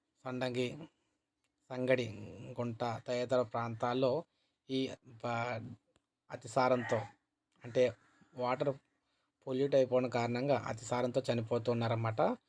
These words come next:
So, ఈ నేపథ్యంలో వరుసగా ఇది మూడో మరణం అన్నమాట. So,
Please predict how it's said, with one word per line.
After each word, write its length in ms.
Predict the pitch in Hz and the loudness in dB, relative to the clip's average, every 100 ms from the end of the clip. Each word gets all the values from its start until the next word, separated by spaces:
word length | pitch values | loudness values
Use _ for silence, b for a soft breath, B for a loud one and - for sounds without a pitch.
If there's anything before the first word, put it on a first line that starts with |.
| _ _ _ | _ _ _
So, 60 | 139 | -2
ఈ 120 | 127 151 | 0 2
నేపథ్యంలో 560 | 151 131 135 127 139 131 | 2 4 4 8 8 8
వరుసగా 420 | 123 120 139 135 | 6 4 4 6
ఇది 140 | 131 | 6
మూడో 260 | 123 123 131 | 4 4 6
మరణం 280 | 131 123 123 | 4 0 0
అన్నమాట. 320 | 120 117 113 165 262 _ _ _ | 0 -2 2 0 0 _ _ _
So, 60 | - | -10